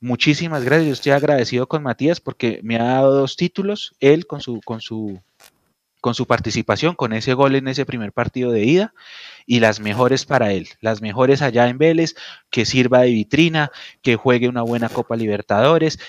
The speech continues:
que le sirva de, de, de impulso para seguir al, al, a Europa, si de pronto ese es el sueño del jugador, me imagino que sí, porque todo jugador quisiera jugar en Europa, creo yo,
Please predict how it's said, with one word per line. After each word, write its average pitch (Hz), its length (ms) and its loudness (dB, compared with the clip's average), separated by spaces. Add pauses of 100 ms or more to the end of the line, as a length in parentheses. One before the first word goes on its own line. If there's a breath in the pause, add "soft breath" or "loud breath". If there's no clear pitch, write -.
(100 loud breath)
que 139 120 2
le 117 140 0
sirva 127 360 0
de, 127 260 2
de, 110 240 -2
de 113 100 -4
impulso 139 460 2
para 127 200 -2
seguir 113 320 -2
al, 123 200 -2
al, 120 160 0
a 110 80 -2
Europa, 131 440 2
si 123 120 -4
de 110 100 0
pronto 113 300 -10
ese 131 100 0
es 131 60 2
el 127 80 0
sueño 131 260 -6
del 123 100 -4
jugador, 117 360 2
me 135 60 -8
imagino 110 300 -8
que 123 120 -4
sí, 127 160 -2
porque - 200 -8
todo 113 240 -2
jugador 113 360 -4
quisiera 123 400 -2
jugar 104 220 -4
en 120 60 -8
Europa, 113 360 0
creo 104 240 -4
yo, 139 240 -2